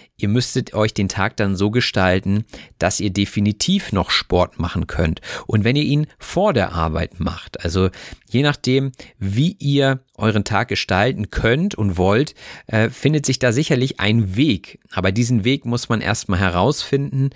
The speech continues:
und klar festlegen, wann und wie man seine Ziele in die Routine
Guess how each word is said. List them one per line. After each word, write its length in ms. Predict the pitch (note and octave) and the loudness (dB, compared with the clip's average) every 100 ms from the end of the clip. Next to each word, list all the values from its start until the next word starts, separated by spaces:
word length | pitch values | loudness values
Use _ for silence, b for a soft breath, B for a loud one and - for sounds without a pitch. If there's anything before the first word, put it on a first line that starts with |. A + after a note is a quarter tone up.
| B B B | B B B
und 320 | G#2 A2+ - | -2 -2 -2
klar 440 | - G2+ G2 A2+ A#2 | -6 0 2 0 -4
festlegen, 800 | - A#2+ - A2+ A2+ A2 G#2+ - B - | -2 -2 -2 0 0 2 -2 -4 B -8
wann 400 | F#2 G2 B2 C#3 | 0 0 0 -2
und 300 | A2+ G2+ F#2 | -2 -4 0
wie 140 | G#2 | 2
man 320 | A2 G#2 A2 | 2 2 2
seine 300 | - F#2+ F#2 B B B | 0 0 0 B B B
Ziele 500 | - C#3 D3 D3 C#3 b b - | -4 0 2 2 0 b b -2
in 160 | D3 | 2
die 100 | D#3 | 2
Routine 720 | C3+ A#2 - - A#2 A#2 A2 | 2 2 0 -2 2 2 2